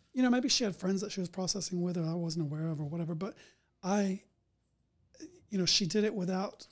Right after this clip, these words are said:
uh, making it about her and without ma-, and without,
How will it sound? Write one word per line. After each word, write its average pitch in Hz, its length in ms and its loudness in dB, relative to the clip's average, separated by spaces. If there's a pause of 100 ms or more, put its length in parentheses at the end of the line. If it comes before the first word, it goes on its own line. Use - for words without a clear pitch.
(500)
uh, 294 60 -14 (260)
making 185 320 0
it 170 80 4
about 160 280 0
her 247 280 2 (920)
and 175 120 4
without 175 320 2
ma-, 196 100 0 (100)
and 180 220 0
without, 175 540 -2